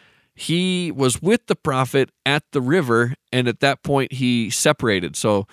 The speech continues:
Wilford Woodruff says, quote, "A man came to Joseph and asked him if he would go about three miles and heal two of his small children, who were twins, about three months old,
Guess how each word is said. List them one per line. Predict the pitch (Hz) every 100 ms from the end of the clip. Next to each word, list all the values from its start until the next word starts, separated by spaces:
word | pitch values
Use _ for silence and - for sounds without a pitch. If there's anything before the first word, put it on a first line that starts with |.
| - _ -
Wilford | 139 175 180
Woodruff | 147 151 147 131
says, | - 120 120 127 - _ _ _ _ _ _ _
quote, | - 131 139 -
"A | 120
man | 131 147 190 220 220 202 _
came | - 165 175 180
to | - 131
Joseph | - 107 101 104 123 -
and | 127 123
asked | - 151 175 -
him | - 117 107 127 -
if | 117 107
he | 151 165
would | 165 147
go | 131 139
about | 123 104 107
three | - - 143 170
miles | 127 110 107 110 -
and | 107
heal | 104 123 120
two | - - 160 143
of | 117
his | 139 123
small | - 123 120
children, | - 170 165 107 87 110 -
who | 135
were | 127
twins, | - 190 156 98 95 -
about | 113 -
three | - 123 131
months | 120 117 95
old, | 90 95